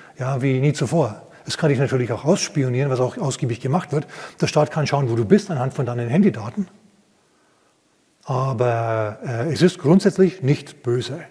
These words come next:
Böse wird's erst zu einer bestimmten, wenn noch was dazukommt. So, auf was ich raus will, ist Folgendes. Wenn jetzt also es die Möglichkeit gibt, dass du mit Karte bezahlst oder mit Handy bezahlst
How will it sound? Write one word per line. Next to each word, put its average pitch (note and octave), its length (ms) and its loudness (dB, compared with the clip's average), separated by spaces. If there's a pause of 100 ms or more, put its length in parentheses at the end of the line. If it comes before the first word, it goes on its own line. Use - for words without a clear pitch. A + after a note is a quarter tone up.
(960)
Böse E3 280 4
wird's C#3+ 160 0
erst D3+ 380 0 (280)
zu - 120 -4
einer C3 120 4
bestimmten, C3 480 0 (360)
wenn C#3+ 140 4
noch B2+ 100 4
was C#3+ 140 0
dazukommt. B2+ 520 -6 (1600)
So, - 540 0
auf E3+ 160 -6
was D#3+ 140 4
ich C#3 80 -2
raus D3 180 4
will, D3 80 2
ist C3+ 80 2
Folgendes. A2+ 400 2 (320)
Wenn E3+ 220 8
jetzt E3+ 180 4
also D3+ 160 0
es D3 200 0
die D3+ 80 2
Möglichkeit C#3+ 440 2
gibt, - 240 0
dass - 80 -6
du C#3+ 80 -4
mit C3+ 180 0
Karte D3 260 -2
bezahlst A2+ 520 -4 (260)
oder C#3+ 160 2
mit C#3 240 0 (120)
Handy C#3+ 280 2
bezahlst C3 560 -4